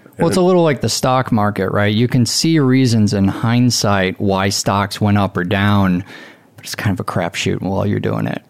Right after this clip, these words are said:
Speaker 1: You know, it's kind of just,
Speaker 2: Yeah.
Speaker 1: yeah, I mean, this company might be doing this thing that feels really good at this moment, but then,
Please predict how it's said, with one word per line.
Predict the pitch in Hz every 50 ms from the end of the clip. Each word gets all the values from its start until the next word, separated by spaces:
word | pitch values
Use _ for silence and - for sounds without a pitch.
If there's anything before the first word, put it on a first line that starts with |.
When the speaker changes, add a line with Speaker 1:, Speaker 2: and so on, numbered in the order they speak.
| _ _ _ -
Speaker 1:
You | 101 92
know, | 92 85 87 87 92 90
it's | 92 98 -
kind | - - 107 101 98 98
of | 92 87 87
just, | - 101 92 80 - - - - - - - - - - - - -
Speaker 2:
Yeah. | - 101 92
Speaker 1:
yeah, | 120 113 107
I | 95 95
mean, | 101 101 101 101
this | 104 120 120
company | - - 123 127 120 - 123 117 110 110
might | 107 104 101 101 101
be | 110 101
doing | 95 107 107 104 101 98
this | 98 113 113 - -
thing | - - 120 110 110 110 110 110
that | 104 98 90
feels | - - 113 107 101 95
really | 101 104 107 104 110
good | 107 107 107 101
at | 101 95
this | - 113 101 -
moment, | - 107 110 120 123 123 123 120 120 117 117 - - - -
but | - 110 98 -
then, | - 113 113 110 110 107 107 107 104